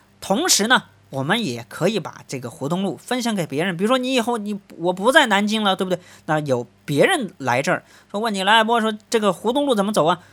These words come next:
哎，那我到我的收藏里面去，把我的这个，呃，位置信息直接分享给他啊，把湖东路这个位置信息分享给他啊，行了，他就知道怎么走了啊，通过这个导航。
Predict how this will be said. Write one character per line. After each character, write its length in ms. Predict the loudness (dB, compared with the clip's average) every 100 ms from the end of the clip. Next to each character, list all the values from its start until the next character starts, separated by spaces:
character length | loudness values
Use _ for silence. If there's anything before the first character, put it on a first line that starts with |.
| _ _
哎， 160 | -4 -4 -6
那 160 | -4 -4
我 100 | -2
到 140 | -4
我 100 | -4
的 80 | -8
收 200 | -2 -2
藏 160 | -2 -6
里 100 | -8
面 180 | -10 -10
去， 260 | -8 -6 -8 _ -20 -20 _
把 180 | 0 2
我 140 | 0
的 100 | -4
这 200 | -2 -2
个， 240 | -2 -6 -10 -20 _ _ -4
呃， 480 | 0 0 0 -4 -8 _ _ _ _
位 140 | 4 4
置 120 | 4
信 160 | 2 0
息 220 | -2 -4 -18 _ -10
直 140 | -6
接 240 | -2 -2 -4 _ _ _
分 160 | -4 -2
享 160 | 0 -4
给 80 |
他 140 | -4 -6
啊， 160 | -6
把 80 | -8
湖 180 | -6 -4
东 140 | -4 -2
路 100 | -2
这 80 |
个 60 | -2
位 140 | -2
置 100 | -4
信 140 | -6 -6
息 80 | -6
分 120 | -4
享 80 | -2
给 60 |
他 180 | -2 -4 -4
啊， 100 | -6
行 220 | -2 -2
了， 140 | -2 _ _
他 100 | -6
就 100 | -6
知 140 | -4
道 140 | -4 -4
怎 100 | -6
么 80 |
走 220 | -8 -6 -6
了 160 | -8 _ -20 -20 -16
啊， 80 | -14
通 160 | -8
过 80 | -6
这 60 | -6
个 80 |
导 180 | -6 -8
航。 300 | -8 -10 -10